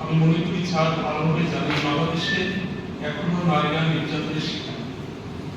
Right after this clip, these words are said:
গতকাল তো আমরা একটা বিবিসির প্রতিবেদনে দেখলাম ছিয়াত্তর পার্সেন্ট নারী এখনো নির্যাতনের শিকার। আজকে যে কারণে নির্যাতনের শিকার নারীরা সংখ্যা বেশি, সেখানে একটা কারণ,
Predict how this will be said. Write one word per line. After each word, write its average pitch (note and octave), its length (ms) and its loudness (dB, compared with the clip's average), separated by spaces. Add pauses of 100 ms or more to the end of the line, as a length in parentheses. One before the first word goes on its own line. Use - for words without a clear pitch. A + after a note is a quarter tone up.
(300)
গতকাল D#3+ 480 0
তো F#3+ 140 -2
আমরা D#3+ 240 2
একটা E3 180 -2 (160)
বিবিসির D#3 500 -2 (520)
প্রতিবেদনে D#3+ 580 0
দেখলাম D3+ 300 -2 (120)
ছিয়াত্তর - 420 -6
পার্সেন্ট D#2+ 340 -2
নারী D#2+ 220 -2 (600)
এখনো F3+ 220 -2 (100)
নির্যাতনের D3+ 560 0
শিকার। D3+ 280 -4 (1120)
আজকে E3 220 0 (140)
যে E3 180 2
কারণে G3+ 360 4
নির্যাতনের F#3 520 4
শিকার G3+ 260 2 (100)
নারীরা E3+ 300 4 (100)
সংখ্যা F#3 320 0
বেশি, F3 240 2 (800)
সেখানে F#3+ 380 0 (800)
একটা F#3 260 -2 (180)
কারণ, D#3+ 220 2